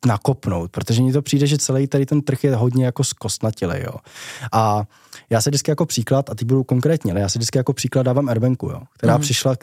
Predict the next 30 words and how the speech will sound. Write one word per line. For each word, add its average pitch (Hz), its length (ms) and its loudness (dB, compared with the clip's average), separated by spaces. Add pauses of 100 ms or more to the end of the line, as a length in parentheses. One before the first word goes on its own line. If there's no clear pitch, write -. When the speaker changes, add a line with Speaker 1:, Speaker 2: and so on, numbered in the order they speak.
Speaker 1:
přiš-, - 220 -4 (140)
přišla 135 300 0
před - 200 -2
pár 135 180 2
lety 131 300 2
s - 80 0
nějakou 123 260 2
vizuální 131 440 2
identitou, 120 440 0
která 120 280 0
za 117 80 2
mě 120 120 2
je 117 60 2
geniální, 98 540 -2 (240)
protože 117 260 0
vlastně 127 240 0
celý 135 240 0
ten 143 220 0 (260)
jako 127 200 2
takový 131 300 2
mrtvej 131 640 2 (300)
trh, 123 240 0
nudnej, 127 580 2 (320)
jako 113 260 2
dokázala 131 420 2
nakopnout 135 500 0
úplně 131 260 2
něčím 131 300 2
jiným. 104 220 0
A - 80 -6